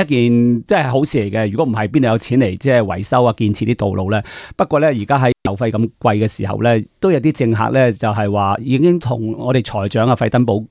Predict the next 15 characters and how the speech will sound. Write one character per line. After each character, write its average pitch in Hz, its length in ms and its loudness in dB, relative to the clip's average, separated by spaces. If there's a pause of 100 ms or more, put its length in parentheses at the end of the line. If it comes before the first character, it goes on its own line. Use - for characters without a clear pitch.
(120)
即 147 100 0
係 107 80 2
致 107 260 -4
函 87 260 -6
呢， 110 300 2
就 104 140 -4
講 104 300 0
咗， 110 300 0 (220)
喂， 135 260 0
而 101 40 -10
家 151 160 0
可 131 120 2
唔 127 80 2 (100)
可 135 60 2
以 120 260 2